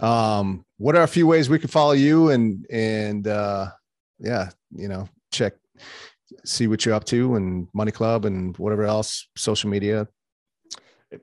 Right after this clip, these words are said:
Speaker 2: it occurs to me, do people ever say, like, "I'm not on social media" after a podcast?
Speaker 1: You know, s-, some people do, actually. Some people are
Speaker 2: Hmm.
Speaker 1: like, "Yeah, you know, I'm not," most don't, though. Most are
Speaker 2: Yeah.
Speaker 1: usually,
Speaker 2: <laughs>
Speaker 1: yeah.
Speaker 2: I just, I just wonder a world where it's like,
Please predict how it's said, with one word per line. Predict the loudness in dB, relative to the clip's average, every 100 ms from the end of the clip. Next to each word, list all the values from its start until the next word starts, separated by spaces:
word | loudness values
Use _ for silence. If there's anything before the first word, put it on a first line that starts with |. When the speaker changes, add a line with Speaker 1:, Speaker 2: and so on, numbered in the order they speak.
| _ _
Speaker 2:
it | -6
occurs | -2 -2 -2 -4
to |
me, | -8 -8 -12 -6
do | -2
people | 0 0
ever | 0
say, | -2 -2 -2
like, | -4
"I'm | -4
not | -4 -6
on | -8
social | -10 -10 -10
media" | -12 -12 -12 -14 _
after | -14 -8 -10
a |
podcast? | -10 -4 2
Speaker 1:
You | 4
know, | 6 4
s-, | 2 0 0 2
some | 0
people | 2 0 0
do, | 0 2 2
actually. | 0 -2 -2 0
Some | 0 0
people | -2 0 0
are | 2
Speaker 2:
Hmm. | 0
Speaker 1:
like, | -2 0
"Yeah, | 2 2 2
you | 2 0
know, | 0
I'm | -2 -6
not," | -10 -8 -6 -6 -8 _ _ -8
most | 0 2 2 0 -2
don't, | 0 -2 -4
though. | -2 -2
Most | 0 -2 -2 -4
are |
Speaker 2:
Yeah. | -2
Speaker 1:
usually, | -4 -6 -6 -6 -6 -8 -10 -20
Speaker 2:
<laughs> | -10
Speaker 1:
yeah. | -6 -6
Speaker 2:
I | -6
just, | -8 -8 -6
I | -6
just | -4
wonder | -4 -2 0 -2
a |
world | -2 -2 -2 -4
where | -6
it's | -10 -14
like, | -16